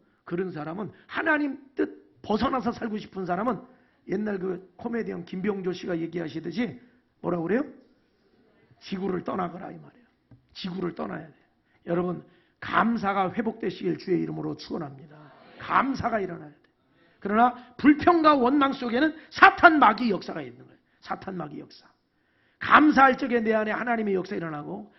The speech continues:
감사할 적에 가정에 성령의 역사가 일어나고, 감사할 적에 치유가 일어나고, 감사할 적에 회복이 일어나는 걸 믿으시기를 바랍니다. 그 예수님의 두 손에 물고기 두 마리, 보리떡 다섯 개밖에 없었어요. 그 앞에는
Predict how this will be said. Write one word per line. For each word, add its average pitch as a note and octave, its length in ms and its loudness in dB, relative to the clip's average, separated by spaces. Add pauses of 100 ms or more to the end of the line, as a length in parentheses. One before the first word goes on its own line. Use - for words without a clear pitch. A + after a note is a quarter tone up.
(260)
감사할 C4+ 600 6
적에 C4+ 260 2
가정에 A#3+ 440 0
성령의 E4 500 6
역사가 B3 280 2
일어나고, D#3 500 -6 (340)
감사할 D#4 580 8
적에 C#4 240 0
치유가 E4 440 4
일어나고, G#3 500 -2 (280)
감사할 B3 540 2
적에 A#3 200 -4
회복이 B3+ 400 -4
일어나는 F#3+ 360 -2
걸 C#4 240 4 (180)
믿으시기를 F3+ 800 0
바랍니다. C3 500 -10 (300)
그 A3+ 100 -4
예수님의 A3+ 540 -4
두 F#3+ 120 -12
손에 F#3 420 -10 (920)
물고기 A#3+ 540 0
두 F#3+ 120 -10
마리, G3 300 -2
보리떡 G3+ 440 -4
다섯 F#3 300 -4
개밖에 - 360 -6
없었어요. - 440 -14 (680)
그 C#4 140 6
앞에는 C4+ 600 4